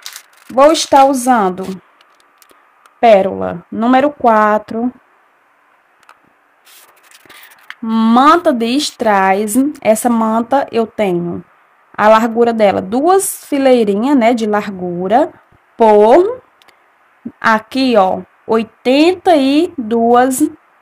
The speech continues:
pedrinhas, tá? Vocês vão contar oitenta e duas pedrinhas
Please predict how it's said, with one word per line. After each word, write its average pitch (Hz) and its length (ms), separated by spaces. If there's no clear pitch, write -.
pedrinhas, 220 680
tá? 254 240
Vocês 233 340
vão 214 140
contar 214 320
oitenta 302 480
e 339 60
duas 285 260
pedrinhas 214 840